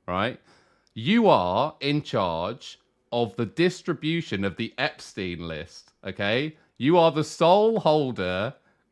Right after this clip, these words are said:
and you have all the power on how and where and whatever this list is delivered in, right? So you have all the names of all the perps on this list, okay? Now, just before this list is due to be released, one of the people on this list,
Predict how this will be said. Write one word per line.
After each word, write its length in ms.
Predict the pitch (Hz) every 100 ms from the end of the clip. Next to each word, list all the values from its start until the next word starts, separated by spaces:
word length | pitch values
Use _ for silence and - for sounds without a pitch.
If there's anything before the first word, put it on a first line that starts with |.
| -
and 180 | 113 120
you 240 | 131 180
have 160 | 151 147
all 160 | 135 147
the 80 |
power 480 | 151 139 123 107 101
on 160 | - 104
how 480 | 101 127 123 123 117
and 220 | 110 104
where 380 | 107 110 107 104
and 100 | 98
whatever 320 | 101 101 98
this 220 | 98 98
list 220 | 104 95 92
is 80 |
delivered 320 | 85 92 85 76
in, 100 | 78
right? 180 | 85
So 120 | 101 117
you 160 | 131
have 140 | 117 -
all 240 | 131 127
the 80 | 113
names 520 | 101 92 90 90 85 - - _ -
of 120 | 87 -
all 180 | 92
the 120 | 90 87
perps 480 | - 78 76 - -
on 160 | 82
this 260 | 80 78 -
list, 340 | 78 71 - -
okay? 380 | 85 80 92 - - _ -
Now, 360 | 117 98 80 - _
just 460 | - 170 190 -
before 640 | - 151 175 139 92 95 143 _ -
this 200 | 113 120
list 340 | 131 123 -
is 220 | 113 104 90
due 300 | - 123 131
to 140 | -
be 200 | 92 107
released, 680 | 101 98 104 80 85 - _ _ -
one 360 | 98 107 156 175
of 100 | 165
the 80 |
people 420 | 156 156 147 - 123
on 180 | 131 120
this 240 | 110 -
list, 440 | 82 82 117 -